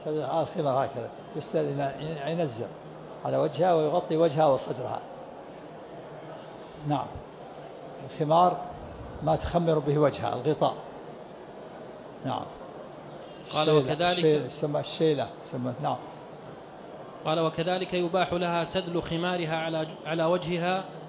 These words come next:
Speaker 2: إذا احتاجت إلى ذلك بلا عصابة".
Speaker 1: نعم، إذا إلى ذلك، متى تحتاج إلى ذلك؟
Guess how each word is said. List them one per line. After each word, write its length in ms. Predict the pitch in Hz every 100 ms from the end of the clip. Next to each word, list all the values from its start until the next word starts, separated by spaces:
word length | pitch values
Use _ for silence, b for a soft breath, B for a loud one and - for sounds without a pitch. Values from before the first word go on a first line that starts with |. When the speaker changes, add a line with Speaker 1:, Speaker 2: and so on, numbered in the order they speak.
| -
Speaker 2:
إذا 120 | 147
احتاجت 520 | 156 - 185 190 190 180
إلى 160 | 175
ذلك 420 | 165 175 180 170
بلا 240 | 170 202 185
عصابة". 520 | 156 151 160 143 135 - - - - -
Speaker 1:
نعم، 220 | 139 117 - - - - -
إذا 200 | 139 151
إلى 340 | 143 143 143
ذلك، 440 | 143 160 175 151 139 143 - - - - - -
متى 300 | 147 180 190
تحتاج 260 | 156 156 170
إلى 160 | 156
ذلك؟ 280 | 147 165